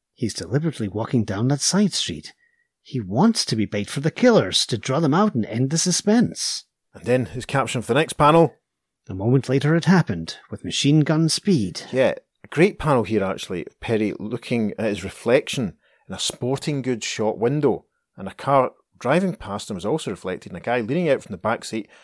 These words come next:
Speaker 2: pointing a gun at him. And Perry sees the reflection and says, "This is it!" Randall's narration for the final panel.
Speaker 1: "The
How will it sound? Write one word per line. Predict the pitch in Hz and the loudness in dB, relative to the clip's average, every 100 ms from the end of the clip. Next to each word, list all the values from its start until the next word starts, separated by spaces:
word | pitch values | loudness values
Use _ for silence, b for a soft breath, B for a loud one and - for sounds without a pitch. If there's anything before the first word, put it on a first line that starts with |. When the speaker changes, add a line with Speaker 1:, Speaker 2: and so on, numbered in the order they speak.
| b b | b b
Speaker 2:
pointing | - 151 - | 0 0 2
a | 120 | -4
gun | 95 143 220 | 2 4 6
at | 208 113 | 6 4
him. | 92 - _ | -2 -10 _
And | - | -12
Perry | - 123 104 | -2 -2 0
sees | - 190 | 2 2
the | 139 | 2
reflection | 104 - 107 - 113 | -2 -2 -6 -4 -6
and | 104 | -6
says, | - 120 117 - _ _ _ _ | 0 2 2 0 _ _ _ _
"This | - 151 175 | 0 4 6
is | 151 | 6
it!" | 220 - - - _ _ _ _ _ _ _ _ _ _ | 6 6 0 -6 _ _ _ _ _ _ _ _ _ _
Randall's | 135 147 143 | 0 2 0
narration | 131 131 135 139 | 0 0 0 -2
for | 117 | -4
the | 117 | 0
final | 156 151 | 2 2
panel. | 139 151 151 104 - _ _ _ _ _ _ | 4 4 6 4 2 _ _ _ _ _ _
Speaker 1:
"The | - 101 | -10 -10